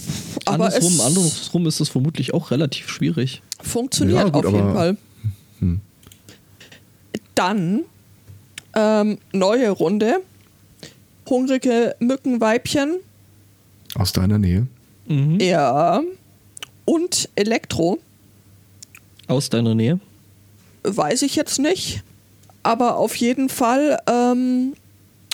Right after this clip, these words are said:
Speaker 1: das hat schon angefangen, so,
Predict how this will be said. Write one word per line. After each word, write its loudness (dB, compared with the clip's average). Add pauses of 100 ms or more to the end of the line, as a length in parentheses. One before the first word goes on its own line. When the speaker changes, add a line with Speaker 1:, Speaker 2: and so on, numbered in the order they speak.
(760)
Speaker 1:
das 0
hat -2
schon 0
angefangen, 0
so, 2